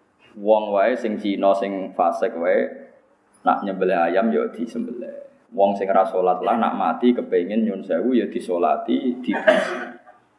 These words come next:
Sampeyan ora usah mangkel mbek jenazah wis ben iku urusane pangeran, tapi kita mempertahankan bahwa mayat itu diperlakukan seperti itu.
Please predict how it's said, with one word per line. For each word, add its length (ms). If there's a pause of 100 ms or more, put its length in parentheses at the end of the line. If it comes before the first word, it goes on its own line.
(320)
Sampeyan 320
ora 160
usah 160
mangkel 340
mbek 140
jenazah 400
wis 240
ben 160
iku 160
urusane 240
pangeran, 640
tapi 240
kita 240
mempertahankan 880
bahwa 320
mayat 160
itu 160
diperlakukan 720
seperti 400
itu. 480